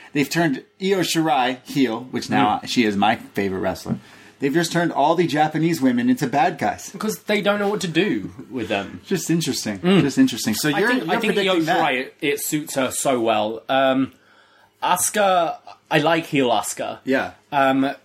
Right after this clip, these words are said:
Speaker 2: Kairi, I, I don't know. I, I'm glad to see they're being used, though, and focused, because it's been so long that they've been disappeared. And if they're gonna try and just reset this tag title thing,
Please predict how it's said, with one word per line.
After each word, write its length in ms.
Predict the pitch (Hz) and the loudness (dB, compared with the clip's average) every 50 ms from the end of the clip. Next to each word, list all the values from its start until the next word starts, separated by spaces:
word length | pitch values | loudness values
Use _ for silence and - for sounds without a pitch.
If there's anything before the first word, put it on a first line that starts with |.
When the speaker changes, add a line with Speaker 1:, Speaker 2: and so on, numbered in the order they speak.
| - - _ _ - | -20 -20 _ _ -10
Speaker 2:
Kairi, 520 | - 135 151 175 202 202 208 202 190 180 | -4 0 0 2 2 4 2 2 4 2
I, 200 | 175 - - - - - | 2 0 -2 -6 -4 0
I 120 | 135 147 | 0 2
don't 120 | 147 147 139 | 2 2 2
know. 320 | 139 156 180 185 170 160 - | 2 2 2 0 -2 -4 -2
I, 180 | 143 - 156 - | 0 0 0 2
I'm 140 | - 170 160 | 2 2 2
glad 260 | 151 170 170 170 160 | 2 2 2 0 0
to 60 | - - | -2 -2
see 200 | - 165 156 135 | -2 0 2 2
they're 120 | 135 135 | 2 0
being 200 | 135 127 117 113 | 0 0 -2 0
used, 240 | 107 104 92 - - | -2 -2 -2 -4 -8
though, 120 | 113 104 | -8 -6
and 160 | 104 110 104 | -6 -8 -8
focused, 540 | - 120 110 104 - - 117 104 - - - | -6 -6 -6 -6 -6 -8 -10 -12 -12 -12 -10
because 480 | 135 - - - 123 113 110 104 90 - | -10 -10 -6 -4 -2 0 0 0 -2 -6
it's 240 | 143 135 - - - | -8 -8 -8 -4 -2
been 280 | - 120 113 110 107 | -2 0 0 0 -2
so 220 | 107 - - 123 123 | -2 0 2 2 4
long 280 | 117 113 113 113 104 | 4 2 2 0 0
that 100 | 110 110 | -2 -2
they've 240 | 107 107 107 92 - _ - | 0 0 -2 -2 -4 _ -6
been 320 | 117 113 107 101 98 90 - _ - - _ _ - | -4 -2 -2 -4 -6 -8 -12 _ -20 -20 _ _ -8
disappeared. 500 | 127 120 - - - 127 127 120 113 113 | -8 -6 -6 -6 -4 -2 0 0 0 0
And 120 | 117 123 | 0 0
if 120 | 135 135 - | 0 0 0
they're 140 | 151 139 | 0 0
gonna 380 | 135 - 135 135 135 127 110 - - _ _ _ _ _ _ _ _ - | 0 2 2 2 2 0 -2 -6 -12 _ _ _ _ _ _ _ _ -12
try 240 | - - 165 165 160 | -6 -2 0 2 2
and 140 | 151 139 131 | 2 0 0
just 200 | 143 135 - - | -2 -4 -4 -4
reset 520 | 135 139 147 127 - - 147 147 147 - | -4 -4 -4 -4 -2 0 0 0 0 0
this 140 | 147 135 135 | -2 -4 -4
tag 240 | - - 135 135 131 | -2 -2 -2 -2 -2
title 340 | - 131 120 113 - 120 104 | -2 -2 -2 -2 -4 -6 -8
thing, 360 | - - 110 110 107 101 107 | -6 -6 -6 -6 -6 -8 -14